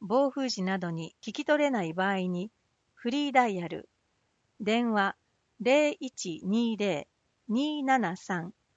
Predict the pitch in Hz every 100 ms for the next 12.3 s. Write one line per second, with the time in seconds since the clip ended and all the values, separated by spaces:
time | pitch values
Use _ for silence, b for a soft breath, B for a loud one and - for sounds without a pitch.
0 | - 185 302 277 302 - 185 202 175 -
1 | _ _ 254 - 269 233 196 165 196 185
2 | 196 _ 180 190 _ _ _ _ - 302
3 | 302 302 285 277 226 180 160 175 - -
4 | 247 247 247 196 151 147 180 151 190 -
5 | _ _ _ _ _ _ _ - 196 294
6 | 311 - 269 - 190 190 226 226 196 202
7 | 156 - _ _ _ _ _ _ - 233
8 | 269 285 277 262 - 214 240 247 170 156
9 | - _ _ 285 285 - - 196 208 185
10 | 165 170 180 175 160 - _ _ _ _
11 | _ _ _ _ - 247 269 262 226 226
12 | - 202 -